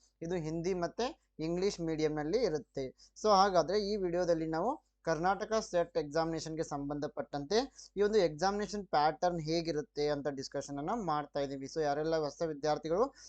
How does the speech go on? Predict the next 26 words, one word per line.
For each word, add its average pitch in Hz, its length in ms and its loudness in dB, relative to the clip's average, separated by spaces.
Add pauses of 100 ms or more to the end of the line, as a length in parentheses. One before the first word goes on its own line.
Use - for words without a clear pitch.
(140)
ಎಕ್ಸಾಮ್ 160 360 0
ಅನ್ನ 160 120 -4
ಬರೆಯೋರಿದ್ದೀರಾ, 160 640 0 (300)
so 180 80 -2
ನಿಮ್ಮೆಲ್ಲರಿಗೂ 170 480 -2
ಕೂಡ 165 140 -2
ಈ 160 120 2
ಒಂದು 151 220 -2
ವಿಡಿಯೋ 151 180 -6
ತುಂಬಾನೇ 143 440 -2 (260)
ಹೆಲ್ಪ್‌ಫುಲ್ 151 360 0
ಆಗಿದೆ. 139 240 -2
ಯಾಕೆಂದ್ರೆ 165 280 -4
ಯಾವುದೇ 160 340 2
ಒಂದು 190 180 0
ಎಕ್ಸಾಮಿನೇಷನ್ 165 540 -2
ಗೆ 170 60 -8
ಪ್ರಿಪರೇಷನ್ 160 640 -4
ಮಾಡ್ಬೇಕಂದ್ರೆ 160 1040 -4
ಮೊದಲು 165 360 2
ನಮಗೆ 180 320 0
ಆ 175 80 6
ಒಂದು 170 200 0
ಎಕ್ಸಾಮಿನೇಷನ್ 156 540 -4
ಪ್ಯಾಟರ್ನ್ 147 460 0
ಬಗ್ಗೆ 185 540 -4